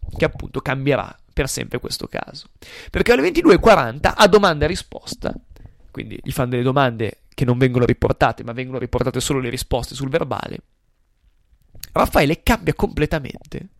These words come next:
le carte in tavola. Perché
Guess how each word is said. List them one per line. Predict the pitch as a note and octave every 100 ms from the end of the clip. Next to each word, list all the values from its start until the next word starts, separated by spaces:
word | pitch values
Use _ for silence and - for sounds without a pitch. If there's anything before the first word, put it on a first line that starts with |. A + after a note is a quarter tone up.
| _ -
le | C#3+
carte | A#2 G2+ G#2
in | G#2
tavola. | - - - _ _ - - _ - - _ _ - - - - - - - - - - - - -
Perché | - G3 - F#2+ -